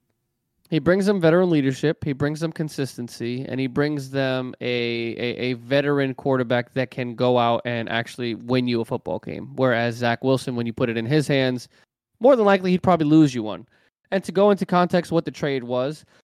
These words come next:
the Jets send the thirteenth overall pick, a twenty twenty-three second round pick, which is the number forty-two pick this year, a sixth round pick this year, which is number two oh seven, and a conditional twenty twenty-four second round pick, which becomes a first round pick if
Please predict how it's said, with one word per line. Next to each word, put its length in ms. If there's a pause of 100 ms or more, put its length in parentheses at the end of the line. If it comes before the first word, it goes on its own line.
(140)
the 100
Jets 320
send 240
the 80
thirteenth 440
overall 380
pick, 360 (420)
a 100
twenty 300
twenty-three 420
second 340
round 240
pick, 220
which 160
is 120
the 80
number 260
forty-two 520
pick 260
this 220
year, 300 (460)
a 100
sixth 380
round 200
pick 220
this 220
year, 160
which 180
is 80
number 200
two 200
oh 100
seven, 440
and 120
a 40
conditional 640
twenty 280
twenty-four 480
second 380
round 260
pick, 280
which 240
becomes 500
a 80
first 420
round 240
pick 280
if 120